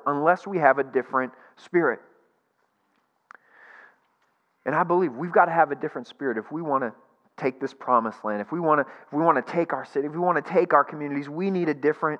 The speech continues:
spirit. Now, I can't imagine how hard it was for Joshua and Caleb in this scene that we just read in Numbers thirteen and fourteen.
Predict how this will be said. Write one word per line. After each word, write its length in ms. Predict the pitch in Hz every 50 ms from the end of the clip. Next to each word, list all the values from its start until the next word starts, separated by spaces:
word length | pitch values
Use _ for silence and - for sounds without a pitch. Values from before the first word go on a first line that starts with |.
| - _ _
spirit. 380 | - - - 135 139 131 123 - _ _ _ _ _ _ _ _ _ _ _ _ _ _ _ _ _ _ _ _ _ _ _ _ _ _ _ - - -
Now, 140 | 165 156
I 100 | 160 175
can't 240 | 185 - 220 202 190
imagine 380 | 165 160 160 165 170 160 160 160
how 200 | 147 156 160 151
hard 240 | 151 156 151 151 143
it 100 | 135 120
was 420 | 117 131 131 127 127 117 110 - - - - - - _
for 140 | - 135
Joshua 500 | 135 139 139 131 143 143 - - 147 135
and 140 | 131 127 120
Caleb 500 | - 135 127 123 120 113 107 101 101 104 - - _ _ _ _ _ _ _ _ _ _ _ _ -
in 160 | 131 131 123
this 160 | 127 131 127
scene 440 | - - - 147 139 135 123 113 107
that 140 | 110 107 101
we 120 | 123 123
just 220 | 120 123 120 -
read 140 | - 120 117
in 140 | 113 107 107
Numbers 440 | 113 113 123 120 117 117 117 110 - _
thirteen 520 | 113 117 110 110 - 123 113 110 107 101
and 140 | 98 98 95
fourteen. 520 | _ - 110 101 92 - - 104 92 85